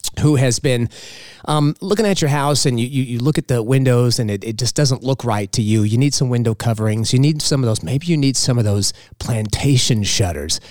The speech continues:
Those are amazing, and Jessica has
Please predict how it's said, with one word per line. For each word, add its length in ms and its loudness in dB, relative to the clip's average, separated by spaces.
Those 260 0
are 100 -2
amazing, 840 -2
and 180 -2
Jessica 420 0
has 480 -4